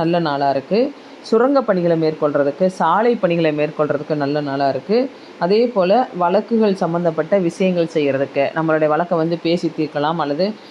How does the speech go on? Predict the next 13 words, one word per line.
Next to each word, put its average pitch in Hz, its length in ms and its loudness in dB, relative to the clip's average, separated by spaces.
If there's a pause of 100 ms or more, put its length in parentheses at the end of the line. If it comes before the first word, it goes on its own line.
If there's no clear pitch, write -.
(160)
வழக்குகளை 175 500 2
வந்து, 160 460 0 (100)
ம், 160 400 0
நம்ம 151 240 -2
வந்து 165 460 0
அதை 147 320 2
எடுத்து 196 280 2
செய்யக்கூடிய 165 760 0 (380)
நல்ல 190 260 2
நாளா 180 480 0
இன்னைக்கு 165 240 0
வந்து 160 400 0
அமையுது. 143 520 0